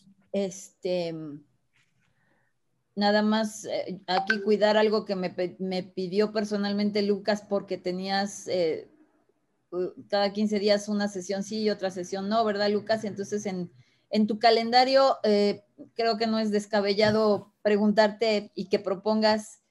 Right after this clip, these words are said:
si retomamos e-, en julio o retomamos a finales de julio o retomamos a, a principios de agosto una fecha.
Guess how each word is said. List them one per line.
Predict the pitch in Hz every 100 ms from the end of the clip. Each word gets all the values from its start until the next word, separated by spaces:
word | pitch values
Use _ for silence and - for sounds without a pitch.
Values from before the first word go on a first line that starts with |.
| _
si | - 214
retomamos | 196 208 202 214 220 226 214 - _ _ _ _ _
e-, | 196 - 214
en | 214
julio | - 262 269 254 247 269
o | - 202
retomamos | 196 196 202 202 214 220
a | 190
finales | 185 208 226 214
de | 214
julio | - 277 254 226
o | 196
retomamos | 185 185 196 214 214
a, | 202
a | - 180
principios | 190 214 214 214
de | 196
agosto | 196 240 254 - 214
una | 208 208
fecha. | 220 214 220 185